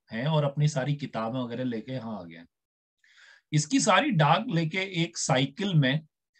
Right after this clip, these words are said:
रोज एक postman आता है, जहां तक वो जा सकता है वहां तक आता है, फिर चढ़ के जाता है और यहाँ आता है। तो जब भी वो पोस्टमैन वहां पहुंचाने जाता है, खत तो देखता है, या तो ये किताब पढ़ रहा होता है या फिर कुछ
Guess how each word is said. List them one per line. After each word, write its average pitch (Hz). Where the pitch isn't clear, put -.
रोज 170
एक 170
postman 151
आता 123
है, 160
जहां 147
तक 285
वो 190
जा 147
सकता 160
है 175
वहां 147
तक 160
आता 127
है, 165
फिर 170
चढ़ 143
के 156
जाता 127
है 185
और 170
यहाँ 143
आता -
है। -
तो 165
जब 170
भी 233
वो 254
पोस्टमैन 196
वहां 180
पहुंचाने 147
जाता 156
है, 165
खत 156
तो 180
देखता 151
है, 160
या 143
तो 143
ये 156
किताब -
पढ़ 127
रहा 135
होता 135
है 147
या 135
फिर 156
कुछ 147